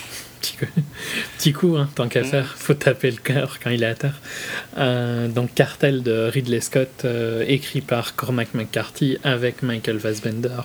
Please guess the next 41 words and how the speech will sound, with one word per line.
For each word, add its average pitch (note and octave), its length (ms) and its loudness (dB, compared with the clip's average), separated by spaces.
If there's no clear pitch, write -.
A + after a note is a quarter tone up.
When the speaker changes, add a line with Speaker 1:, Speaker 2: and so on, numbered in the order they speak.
Speaker 1:
Javier A2+ 340 0
Bardem, A#2+ 600 -2
Penelope A#2 380 0
Cruz, C3 520 0
euh, B2 280 -2
Brad A#2 260 0
Pitt, - 500 -2
Cameron A#2+ 280 0
Diaz. C#3 520 -2
Qui C#3+ 120 2
est-ce B2 120 2
que B2 100 -2
j'oublie ? A#2+ 360 0
Je - 60 -14
crois A#2 120 0
que - 60 -6
c'est A#2+ 120 -2
tout, - 120 -2
Speaker 2:
Ouais, A2+ 80 2
Speaker 1:
hein. A2 60 -2
Speaker 2:
je A2 80 -4
crois - 160 -10
que - 60 -10
c'est G#2 120 -8
les G2 80 -10
principaux - 420 -12
de G#2+ 60 -12
toute - 80 -12
façon, - 300 -12
ouais. G#2 60 -8
Speaker 1:
Euh, G#2+ 840 -2
et D#3 100 6
alors, C3+ 280 -2
comment D3+ 320 0
est-ce C3 140 -4
que B2 440 2
tout C#3 120 -4
ce C#3+ 120 0
petit - 240 -8
monde C3+ 300 0
de A2 640 0